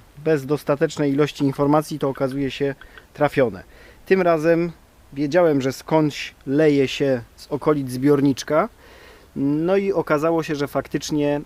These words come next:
dobrym wyborem był zakup nowego zbiorniczka wyrównawczego, bo lało się z, właśnie z tego starego zbiorniczka. Zbiorniczek nieoryginalny pasuje bez żadnych problemów,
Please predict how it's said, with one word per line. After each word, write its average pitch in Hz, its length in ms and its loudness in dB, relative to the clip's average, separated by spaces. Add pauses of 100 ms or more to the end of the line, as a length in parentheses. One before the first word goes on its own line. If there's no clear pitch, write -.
(100)
dobrym 151 420 -2
wyborem 139 420 0
był 131 120 -2
zakup 139 340 -4
nowego 135 340 -2
zbiorniczka 131 580 -4
wyrównawczego, 135 720 -4
bo 151 200 0
lało 143 340 0
się 135 420 -4
z, 143 320 -2 (880)
właśnie 151 420 0
z - 100 -12
tego 135 260 -4
starego 131 600 -4 (240)
zbiorniczka. 135 680 -2 (520)
Zbiorniczek 170 580 0
nieoryginalny 165 640 0
pasuje 147 400 -2
bez 160 280 -2
żadnych 160 320 0
problemów, 151 720 -2